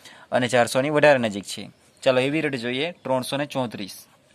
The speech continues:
ત્રણસો ચોત્રીસની સો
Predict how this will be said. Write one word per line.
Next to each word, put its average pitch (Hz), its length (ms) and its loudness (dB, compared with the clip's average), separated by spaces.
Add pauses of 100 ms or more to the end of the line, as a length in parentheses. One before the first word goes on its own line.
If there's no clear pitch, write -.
(520)
ત્રણસો 135 420 -6
ચોત્રીસની 139 2000 -8 (1200)
સો 139 400 0